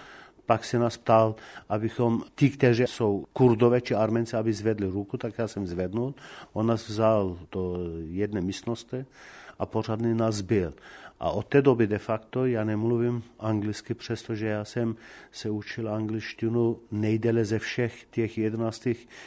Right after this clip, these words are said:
jazyků, který znám. A byl jsem i ve Švýcarsku u jednoho psychoanalytika po dobu třech měsíců, aby mi vysvětlil tu bariéru.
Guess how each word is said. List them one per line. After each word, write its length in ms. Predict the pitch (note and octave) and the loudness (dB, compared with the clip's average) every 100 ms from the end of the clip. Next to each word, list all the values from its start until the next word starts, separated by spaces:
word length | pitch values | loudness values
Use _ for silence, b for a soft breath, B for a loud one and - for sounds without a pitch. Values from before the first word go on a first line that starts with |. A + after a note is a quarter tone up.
| B | B
jazyků, 440 | G2+ G2+ G#2 - A2 | -2 -2 -4 -8 -16
který 360 | - A#2 A#2 | -4 0 0
znám. 460 | A2+ A2 G#2 A#2+ C#3+ B B B B B - | 0 0 0 0 -2 B B B B B -6
A 360 | G#2+ G#2 G#2 F#2 - - | -2 0 0 -2 -6 -6
byl 120 | F#2+ | -6
jsem 280 | - G#2+ G#2 | -4 -4 0
i 240 | G#2+ G#2 | 0 0
ve 120 | G2 | -2
Švýcarsku 680 | F#2+ G#2+ G2+ A2 G#2 - A#2+ | -4 -6 -4 -4 -4 -4 -2
u 60 | A2 | 0
jednoho 380 | G2+ G2+ G#2+ G2+ | 0 -2 -4 -4
psychoanalytika 840 | - - A2+ A2+ A2+ A2+ - A#2+ | -8 -6 -4 -2 -4 -8 -10 -8
po 160 | A2+ A#2+ | -4 -4
dobu 240 | A2+ A2+ | -4 -4
třech 320 | A2+ - G#2+ A#2+ | -6 -8 -8 -6
měsíců, 420 | A#2 A#2+ A#2 B2 | -6 -8 -6 -6
aby 160 | A2+ | -4
mi 140 | A#2 A2+ | -2 -2
vysvětlil 600 | G#2+ - A2+ - B2+ C3 B B B B B | -4 -6 -8 -6 -6 -6 B B B B B
tu 120 | - | -4
bariéru. 640 | G#2 A2+ A2+ A2+ A#2 B2+ | 4 6 8 6 6 2